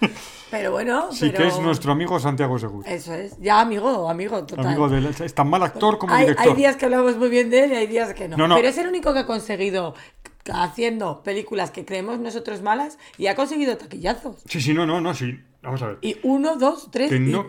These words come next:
Speaker 2: y esperemos el
Speaker 1: que
Speaker 2: cuarto.
Speaker 1: no, que una cosa no quita la otra, y, y ha hecho Torrente.
Speaker 2: Ha hecho Torrente, ¿cuántas hay de Torrente? ¿Cinco?
Speaker 1: No sé, no sé.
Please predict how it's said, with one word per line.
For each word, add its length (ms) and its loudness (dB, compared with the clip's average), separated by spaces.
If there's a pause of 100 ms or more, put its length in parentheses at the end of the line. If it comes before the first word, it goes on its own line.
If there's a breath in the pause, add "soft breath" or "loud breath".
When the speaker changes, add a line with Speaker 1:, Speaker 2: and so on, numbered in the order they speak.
Speaker 2:
y 100 0
esperemos 360 -6
el 80 -6
Speaker 1:
que 40 -16
Speaker 2:
cuarto. 180 -2 (140)
Speaker 1:
no, 400 -2
que 160 -10
una 200 -2
cosa 180 -4
no 100 -4
quita 240 -6
la 80 -6
otra, 180 -6
y, 100 -2
y 180 -6
ha 60 -6
hecho 180 -10
Torrente. 480 -4 (240 soft breath)
Speaker 2:
Ha 140 -6
hecho 220 -8
Torrente, 380 -4
¿cuántas 320 -4
hay 80 -4
de 80 -2
Torrente? 560 -4 (180)
¿Cinco? 520 2
Speaker 1:
No 80 -6
sé, 140 -14
no 120 -12
sé. 100 -16